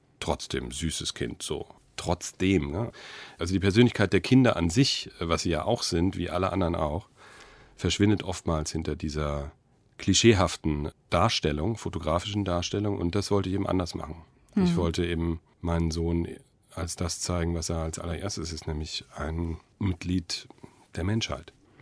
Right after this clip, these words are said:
Speaker 2: Aber es gibt eben nicht nur diese Bilder, in denen Sie gerade spüren, er ist fröhlich.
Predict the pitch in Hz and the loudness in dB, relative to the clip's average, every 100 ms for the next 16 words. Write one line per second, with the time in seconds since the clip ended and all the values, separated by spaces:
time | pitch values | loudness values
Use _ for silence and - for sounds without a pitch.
0 | - - - 214 202 - 247 214 214 220 | -18 -16 -6 2 4 6 4 8 8 10
1 | 208 214 262 208 196 185 185 185 175 160 | 10 10 10 8 4 4 4 4 2 2
2 | 185 180 196 190 175 180 - - - 180 | 2 4 6 6 4 2 -2 -4 0 2
3 | 185 185 185 185 180 175 170 - 190 196 | 6 6 4 2 2 2 -2 0 4 6
4 | 180 175 151 170 - - - 185 185 202 | 4 2 2 2 0 -4 0 6 6 6
5 | 233 - - | 2 -2 -8